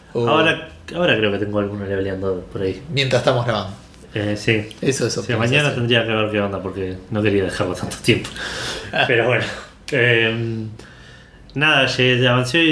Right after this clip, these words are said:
Speaker 2: hice un par de misiones más. Llegué al capítulo siete. No sé cuántos son realmente, pero entiendo que estoy más, más o menos por la mitad.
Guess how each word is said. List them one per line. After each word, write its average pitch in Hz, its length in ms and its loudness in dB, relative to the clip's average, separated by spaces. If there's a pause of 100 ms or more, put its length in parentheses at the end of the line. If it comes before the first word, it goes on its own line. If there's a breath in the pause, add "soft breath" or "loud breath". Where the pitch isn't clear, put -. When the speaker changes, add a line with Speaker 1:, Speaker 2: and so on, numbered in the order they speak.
Speaker 2:
hice 135 200 -2
un 110 480 -4
par 117 160 4
de 110 100 2
misiones 110 320 0
más. 165 280 2 (580 loud breath)
Llegué 117 140 4
al 120 80 4
capítulo 117 340 2
siete. 156 480 2 (680 loud breath)
No 113 180 -4
sé 110 180 -2
cuántos 95 300 -4
son 90 180 -4 (220)
realmente, 90 420 -2 (220)
pero 95 560 0
entiendo 127 320 2
que 110 80 0
estoy 113 160 0
más, 104 240 -2
más 113 140 -4
o 113 40 -2
menos 107 140 -4
por 107 80 -6
la 98 60 -4
mitad. 127 340 0